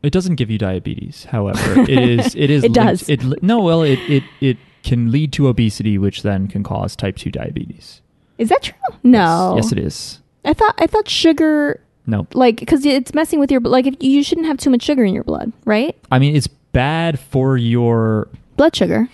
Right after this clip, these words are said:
Speaker 1: Yes, it can be bad if you have diabetes.
Speaker 2: I think it's just bad in general to have too much sugar.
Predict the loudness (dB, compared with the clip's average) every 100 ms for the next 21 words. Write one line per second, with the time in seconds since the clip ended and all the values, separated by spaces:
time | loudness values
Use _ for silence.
0 | -12 -20 _ -2 0 -2 -8 -4 -2 0
1 | 0 2 0 2 0 -2 -4 -2 -2 0
2 | -2 -2 -4 -4 -4 -4 -6 -8 -14 -20
3 | _ _ _ 2 2 2 0 0 0 2
4 | 0 0 0 0 -2 -4 -2 -2 -2 -4
5 | -4 -8